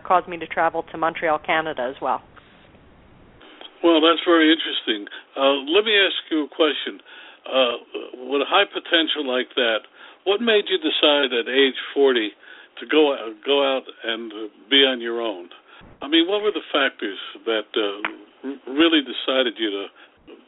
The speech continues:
Speaker 2: go, go out and do, do this?
Speaker 1: Yeah, you know, it was complicated. I, I will say that. I mean, I loved my job. I,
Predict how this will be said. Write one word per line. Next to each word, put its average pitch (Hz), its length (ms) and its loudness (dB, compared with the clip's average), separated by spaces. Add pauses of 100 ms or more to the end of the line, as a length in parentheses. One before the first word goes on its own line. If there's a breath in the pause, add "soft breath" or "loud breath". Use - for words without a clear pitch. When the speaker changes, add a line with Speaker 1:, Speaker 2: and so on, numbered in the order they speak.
(220)
Speaker 2:
go, 107 300 -2 (200)
go 131 220 4
out 120 220 4
and 98 160 -14
do, 120 240 2 (440 loud breath)
do 127 220 4
this? 85 220 -6 (880 soft breath)
Speaker 1:
Yeah, 330 140 10 (220)
you 277 120 -10
know, 311 160 0
it 294 60 -6
was 269 180 -10
complicated. 240 680 -2
I, 214 220 0
I 220 40 2
will 247 240 -2
say 226 120 -4
that. 196 240 -2
I - 20 -6
mean, 208 220 -10
I 233 200 -2
loved 220 540 -2
my 196 260 -2
job. 170 380 0
I, 185 260 0